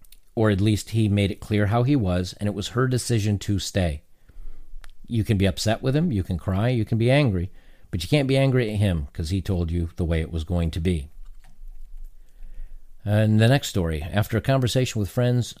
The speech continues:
uh, who had a relatively healthy, open relationship, my husband and I tried to set some boundaries for sleeping with other people. Notice she says, after a conversation with some of her friends that had the open relationship. So it was her that brought it up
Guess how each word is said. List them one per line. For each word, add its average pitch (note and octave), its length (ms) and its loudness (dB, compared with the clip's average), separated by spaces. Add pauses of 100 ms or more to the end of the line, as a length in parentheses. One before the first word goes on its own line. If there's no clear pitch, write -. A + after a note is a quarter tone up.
uh, F2 200 -6
who G2 160 -2
had G2 300 0
a F#2 160 0
relatively G2+ 560 2
healthy, A#2+ 340 0
open A#2 300 -2
relationship, F#2 640 -2 (540)
my D#2+ 100 -2
husband G2 300 2
and F#2+ 100 4
I F#2+ 100 4
tried F#2+ 280 0
to F2+ 60 -4
set - 220 -4
some C3 140 0
boundaries F#2+ 640 0
for F2+ 200 -4
sleeping E2 400 -2
with D#2+ 160 -4
other D#2 180 -4
people. G#2+ 460 0 (520)
Notice A2+ 280 4
she F3 240 4
says, E2+ 460 2 (280)
after G2+ 240 2
a F#2 40 0
conversation F#2+ 840 0
with F2+ 120 0
some G#2 220 0
of - 220 -4
her D#3+ 100 4
friends F2 460 0 (240)
that F#2 120 -6
had G2+ 220 0
the F2+ 120 2
open F2 180 0
relationship. E2+ 560 -2
So F#2+ 200 -4
it - 100 -10
was G2 140 -4
her G#2+ 260 4
that F#2 180 0
brought F2 240 2
it F2 100 0
up E2 220 -4